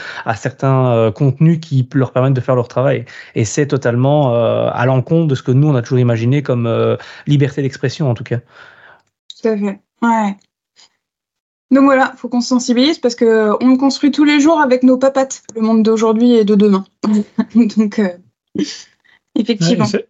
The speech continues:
Speaker 3: c'est, et c'est bien d'être au courant de tout ça aussi. Je pense aussi, moi, c'est au, à nos enfants. Moi, j'en
Speaker 2: Mm.
Speaker 3: ai deux maintenant qui sont en âge, effectivement, d'utiliser le téléphone et, enfin, et tout ce qui tourne autour. Euh, bah, ils sont poussés là-dedans. Euh, en gros, la télé, ils regardent plus, quoi. C'est, ils
Speaker 2: Mm.
Speaker 3: ne regardent que les appareils. Et,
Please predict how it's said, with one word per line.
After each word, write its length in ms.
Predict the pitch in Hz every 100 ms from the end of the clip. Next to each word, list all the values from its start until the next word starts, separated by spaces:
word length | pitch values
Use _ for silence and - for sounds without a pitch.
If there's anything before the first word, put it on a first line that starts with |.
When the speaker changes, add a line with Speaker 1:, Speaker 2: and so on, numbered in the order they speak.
| _
Speaker 3:
c'est, 60 | 185
et 20 |
c'est 140 | - 170
bien 140 | 196
d'être 180 | 190 -
au 40 |
courant 200 | 143 147 143
de 40 |
tout 100 | 143
ça 140 | 127
aussi. 400 | 135 127 190 175
Je 100 | 131
pense 220 | - 127 -
aussi, 200 | - 165
moi, 120 | 151
c'est 120 | 143
au, 440 | 123 120 117 120
à 80 | 135
nos 180 | 135 131
enfants. 380 | 120 - 170 202 _ - - - _ -
Moi, 100 | 113
j'en 140 | 107 101
Speaker 2:
Mm. 60 |
Speaker 3:
ai 80 | 113
deux 240 | 113 139
maintenant 400 | 131 123 131 135
qui 100 | 127
sont 160 | 120 151
en 160 | 147 120
âge, 220 | 127 113
effectivement, 440 | 107 123 120 120
d'utiliser 420 | 110 104 117 110 110
le 60 |
téléphone 560 | - 117 110 - 127 120
et, 60 |
enfin, 160 | 104 113
et 60 | 101
tout 80 | 120
ce 60 |
qui 60 | 120
tourne 200 | 120 110
autour. 360 | 110 196 - - - - _ _ _ _ -
Euh, 640 | 117 113 110 110 113 120
bah, 160 | 120 117
ils 60 |
sont 180 | - 123
poussés 320 | 143 127 139
là-dedans. 480 | 120 110 151 165 127
Euh, 220 | 107 101
en 240 | 104 120 113
gros, 120 | 165
la 100 | 139
télé, 240 | 127 131
ils 40 | 160
regardent 240 | 120 127
plus, 160 | 196 170
quoi. 180 | 127 101
C'est, 260 | 120 104
ils 120 | 131
Speaker 2:
Mm. 40 | 120
Speaker 3:
ne 20 |
regardent 280 | 113 139 -
que 120 | -
les 280 | 180 165 120
appareils. 420 | 120 127 135 170
Et, 80 | 123